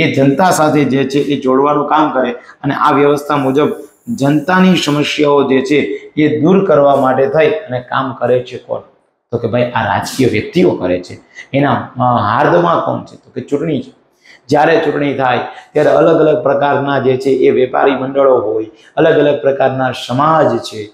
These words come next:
અલગ અલગ પ્રકારના કર્મચારી મંડળ છે, એ અલગ અલગ પ્રકારની સરકાર પાસે ડિમાન્ડ કરે, અને એ સરકારે જે છે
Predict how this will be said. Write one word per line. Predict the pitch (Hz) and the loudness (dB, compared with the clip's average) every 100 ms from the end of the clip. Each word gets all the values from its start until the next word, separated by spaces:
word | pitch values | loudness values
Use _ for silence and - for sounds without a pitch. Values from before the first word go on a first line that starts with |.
| _ - _ | _ -20 _
અલગ | 147 160 | 2 2
અલગ | 156 151 | 2 2
પ્રકારના | 151 139 147 139 147 | 0 -2 -2 0 -2
કર્મચારી | - 147 160 196 202 180 165 113 | -4 -2 0 2 2 2 2 0
મંડળ | 120 135 165 180 151 | -2 -2 2 2 2
છે, | - 113 - - - 180 | 0 -6 -8 -20 -6 0
એ | 190 | 2
અલગ | 156 151 147 | 4 2 2
અલગ | 151 - | 0 0
પ્રકારની | 135 - 131 143 160 | 0 0 -2 -2 -6
સરકાર | - 127 - 143 - | -4 -4 -2 0 0
પાસે | 127 143 | -2 -6
ડિમાન્ડ | 107 107 113 104 | -8 -8 -10 -12
કરે, | - - _ _ _ _ | -16 -20 _ _ _ _
અને | 139 135 131 | 0 2 2
એ | 160 | 2
સરકારે | 160 139 139 170 170 165 | 2 0 0 2 4 4
જે | 135 135 | 4 2
છે | 135 | 2